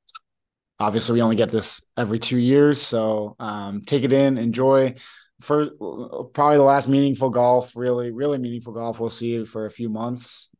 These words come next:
Um, but then the new season will be upon us before we know it, and we'll be,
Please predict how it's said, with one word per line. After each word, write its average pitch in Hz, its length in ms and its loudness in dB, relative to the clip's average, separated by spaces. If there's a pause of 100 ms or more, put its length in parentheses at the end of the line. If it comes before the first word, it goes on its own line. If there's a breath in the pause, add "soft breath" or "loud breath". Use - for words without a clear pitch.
(100)
Um, 101 560 -12 (200)
but 104 140 -14
then 110 140 -8
the 107 60 -10
new 113 140 -6
season 113 340 -8
will 110 80 -6
be 110 280 -6
upon 135 360 0
us 127 160 0
before 117 260 -4
we 117 120 -2
know 117 240 -4
it, 131 140 -4
and 110 100 -12
we'll 107 140 -12
be, 107 300 -10